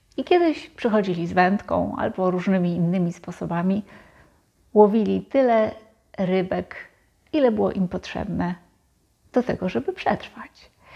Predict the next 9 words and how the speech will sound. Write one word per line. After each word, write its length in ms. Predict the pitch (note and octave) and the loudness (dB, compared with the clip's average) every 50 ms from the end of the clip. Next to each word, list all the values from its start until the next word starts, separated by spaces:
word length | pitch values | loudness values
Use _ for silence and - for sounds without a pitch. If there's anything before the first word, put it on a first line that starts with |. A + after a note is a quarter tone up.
| - - - - - - - - - - _ | -20 -18 -18 -18 -18 -18 -18 -18 -20 2 _
Ale 160 | - G#4+ A4 | 6 6 6
potem 300 | A4 - F4 - F#4+ F4+ | 6 4 4 4 4 4
pojawiły 440 | E4+ E4 C#4+ C4 B3+ B3+ B3+ B3 A#3+ | 6 6 6 6 6 6 4 2 2
się 120 | B3 A#3 G#3 | 0 -2 -2
pieniądze 760 | - G3+ F#3 D#3+ D#3+ D#3 D3+ D#3 D#3 - - - C2+ B1+ - G#3+ G3 - _ _ | 0 0 0 0 0 -2 -2 -4 -6 -6 -8 -8 -8 -8 -10 -12 -14 -14 _ _
i 80 | - C4 | -10 -4
potem 300 | - G4+ F#4 - F#4 D#4+ | -2 0 0 2 2 6
pojawiła 540 | D4 C#4 B3+ B3 A#3 B3+ B3+ A#3 A3+ A3 G#3+ | 6 8 8 6 6 4 6 6 6 6 4
się 460 | - - - G3+ G3 F#3+ F#3+ F#3+ | 0 -2 2 4 4 4 4 2